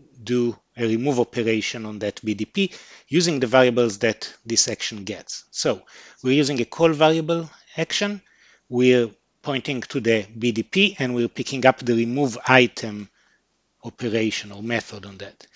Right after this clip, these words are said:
Then we need to pass in the metadata key information. Okay, so basically we don't have data that we need to pass here, but we need to pass which record we want to remove. So,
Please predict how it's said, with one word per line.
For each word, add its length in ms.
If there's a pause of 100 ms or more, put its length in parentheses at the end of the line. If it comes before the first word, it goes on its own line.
(520)
Then 240
we 100
need 240
to 100
pass 460
in 640
the 220
metadata 1040 (200)
key 340 (200)
information. 920 (120)
Okay, 200
so 140
basically 500 (540)
we 120
don't 180
have 220
data 260
that 200
we 80
need 160
to 60
pass 260
here, 240
but 240
we 100
need 140
to 80
pass 440
which 300
record 340
we 120
want 300
to 200
remove. 440 (460)
So, 560